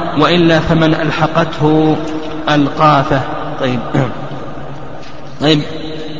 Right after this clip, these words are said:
لو أن ال-، القافة ألحقته باثنين أو ثلاثة،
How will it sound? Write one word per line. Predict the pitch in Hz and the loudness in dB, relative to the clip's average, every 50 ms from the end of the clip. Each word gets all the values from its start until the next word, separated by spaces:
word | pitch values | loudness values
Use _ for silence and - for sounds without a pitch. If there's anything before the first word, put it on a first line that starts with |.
| - - - | -8 -2 2
لو | 160 165 170 - - | 4 4 4 4 4
أن | 208 226 220 208 196 | 4 4 4 4 4
ال-، | 180 170 160 151 - - 170 | 4 4 2 0 2 2 4
القافة | 160 151 - - 185 190 190 185 185 185 160 156 - - - | 4 4 2 2 4 4 4 6 4 4 2 2 2 2 2
ألحقته | 156 151 - - 160 - - 208 175 - - 165 156 | 2 2 4 2 0 2 2 2 2 2 2 2 2
باثنين | 147 147 143 139 131 123 - - 147 147 - 160 156 147 139 110 - - - - - | 4 4 4 4 2 0 0 0 -2 0 2 2 2 2 2 0 -2 -6 -6 -4 0
أو | 139 139 | 0 0
ثلاثة، | 135 139 139 131 - 160 - - | 2 4 4 4 4 2 0 -4